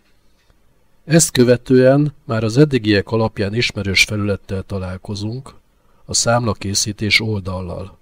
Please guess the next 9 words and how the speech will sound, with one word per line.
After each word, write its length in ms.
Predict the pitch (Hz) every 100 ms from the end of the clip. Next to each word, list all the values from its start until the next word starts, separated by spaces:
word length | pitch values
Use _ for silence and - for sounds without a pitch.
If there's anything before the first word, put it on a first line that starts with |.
| _ _ _ _ _ _ _ _
A 60 | -
bizonylat 520 | 110 156 160 120 101
fejléc 520 | - 127 127 101 -
adatai 420 | 107 117 - 120
az 180 | 107 98
előlegszámla 720 | 131 139 107 95 - 104 98
alapján 440 | 98 104 - 101 95
kitöltésre 720 | 117 107 107 92 98 92 98
kerültek. 760 | - 92 87 87 - 87 -